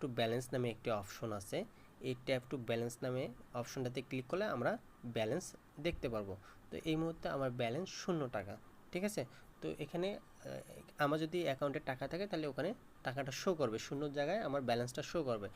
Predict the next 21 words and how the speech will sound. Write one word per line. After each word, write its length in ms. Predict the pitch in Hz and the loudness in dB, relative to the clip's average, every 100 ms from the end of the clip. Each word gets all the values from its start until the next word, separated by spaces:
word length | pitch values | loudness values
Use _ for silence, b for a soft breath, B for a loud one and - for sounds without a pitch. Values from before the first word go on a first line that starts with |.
| B - | B -6
তো 80 | 156 | 0
আমার 200 | 151 165 | 4 2
এই, 220 | - - - - - | 0 -6 -6 -8 -4
এই 140 | 170 165 | 2 4
অ্যাকাউন্টে 380 | 160 170 165 165 | 2 2 -2 0
কোনো 160 | 160 | 0
টাকা 240 | 151 139 147 | 0 0 0
নেই, 120 | 196 175 | -2 0
তাই 180 | 135 | 0
আসলে 280 | 127 135 135 | -2 -2 -4
কোনো 180 | 135 131 | -4 -4
শো 200 | - 131 | -2 -2
করতেছে 340 | 120 - 120 | -2 -2 -2
না। 60 | 180 - | -2 -4
যদি 220 | 139 147 175 | -4 -4 0
টাকা 280 | 160 156 | 0 0
থাকে 200 | 160 175 | -2 -2
তাহলে 240 | 185 147 147 | 0 0 0
আপনারা 320 | - 139 139 | 0 -2 -2
সেটা 240 | - 127 | -4 -6
কীভাবে 520 | 135 - 160 151 180 | -4 0 2 4 2